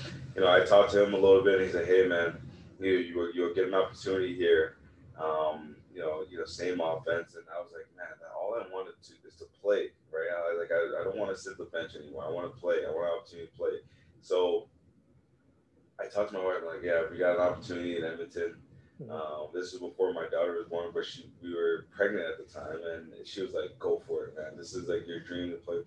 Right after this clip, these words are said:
Speaker 1: professional football.
Speaker 2: Wow.
Speaker 1: Go for
Speaker 2: Wow.
Speaker 1: it." And so I was, I was on the fence about it. I was like, "I don't wanna leave. Like, I'm about to have a, a, a, you know, a daughter.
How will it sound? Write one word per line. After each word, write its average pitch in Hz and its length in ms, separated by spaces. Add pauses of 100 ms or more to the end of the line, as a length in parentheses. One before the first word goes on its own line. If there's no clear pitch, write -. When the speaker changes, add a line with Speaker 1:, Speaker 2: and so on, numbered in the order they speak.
Speaker 1:
professional 82 320
football. 127 260
Speaker 2:
Wow. 117 580
Speaker 1:
Go 95 180
for 123 280
Speaker 2:
Wow. 107 60
Speaker 1:
it." 101 120 (180)
And 87 100
so 92 140
I 101 120
was, 135 220 (120)
I 110 120
was 147 200
on 113 200
the 95 60
fence 120 280
about 85 200
it. 78 40
I 78 120
was - 60
like, 78 140
"I 80 80
don't - 140
wanna 73 160
leave. 82 420
Like, 76 260
I'm 82 60
about 90 200
to 85 60
have 85 140
a, 80 40
a, - 520
a, - 40
you - 40
know, 73 200
a - 20
daughter. 90 500